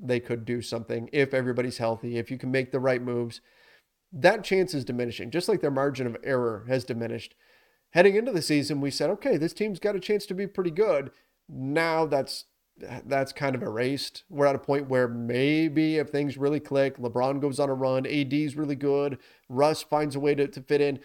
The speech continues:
There's so many question marks. I would now say it's not likely that the Lakers go on a run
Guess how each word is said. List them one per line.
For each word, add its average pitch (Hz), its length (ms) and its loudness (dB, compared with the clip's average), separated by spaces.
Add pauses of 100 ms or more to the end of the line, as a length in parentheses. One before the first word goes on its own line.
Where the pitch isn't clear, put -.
(400)
There's 151 220 0
so 202 160 2
many 143 160 2
question 127 440 -2
marks. 139 300 0
I 139 100 4
would 135 160 2
now 143 160 4
say 135 180 0
it's 127 140 -6
not 135 180 0
likely 135 560 -2
that 170 100 -6
the 160 80 -4
Lakers 160 320 -2
go 165 160 2
on 156 80 0
a 156 40 -2
run 156 360 0